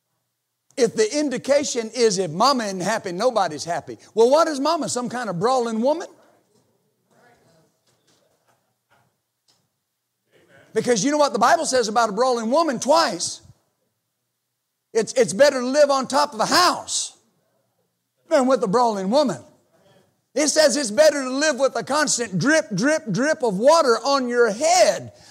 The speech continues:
than to live with a brawling woman. I don't know about anybody's marriage. I'm not preaching about your marriage. I'm trying to explain to you, why would you talk about your marriage the way the world talks about their marriage?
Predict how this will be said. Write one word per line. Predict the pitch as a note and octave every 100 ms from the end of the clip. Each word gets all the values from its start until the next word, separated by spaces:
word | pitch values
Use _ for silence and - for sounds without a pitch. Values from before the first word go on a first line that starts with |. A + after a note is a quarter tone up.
| -
than | C4 A3+
to |
live | A#3 B3 G#3+
with | F#3+
a |
brawling | E3+ G#3+ G3 E3+ F#3
woman. | B3+ D#3 G#2 _ _ _ _ _ -
I | B3
don't | F#4 D#4+
know | D4
about | B3+ B3 A#3
anybody's | A#3 A3 G#3 E3+
marriage. | F#3+ A#3+ B3
I'm | A#3 C4
not | C4
preaching | B3+ D4 B3
about | A3+ A3 G3
your | G#3
marriage. | G#3 E3 - D3 E3
I'm | G#3+ G3
trying | A#3 B3
to | B3+
explain | - - D#4+ E4
to | B3+
you, | G#3+ D#3 -
why | D4+ A#3+ C4
would | C#4+
you | B3 D4
talk | C4+ C#4 C4
about | B3+ B3+
your | A#3+ A#3+
marriage | C4+ D4+ C4 F3
the | A#3
way | B3
the | A#3
world | A3+ C#4+ C#4 G3+
talks | A#3+ E3+
about | A3 B3+ B3+
their | D#4
marriage? | E4 A3 A#2+ F#2+